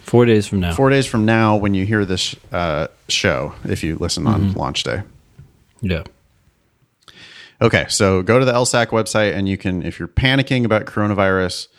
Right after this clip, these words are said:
Speaker 2: or if you're just not ready for the March thirtieth L sat,
Speaker 1: <laughs>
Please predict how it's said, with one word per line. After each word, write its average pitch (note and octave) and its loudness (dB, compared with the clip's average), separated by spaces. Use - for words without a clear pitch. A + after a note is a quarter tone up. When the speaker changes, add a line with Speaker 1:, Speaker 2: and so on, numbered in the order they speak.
Speaker 2:
or D3 4
if C3+ -2
you're B2+ -2
just A#2+ -4
not G2+ -2
ready F2+ -2
for - -10
the D#2+ -8
March E2+ -4
thirtieth E2 -4
L D#2+ -2
sat, D#2 -6
Speaker 1:
<laughs> - -2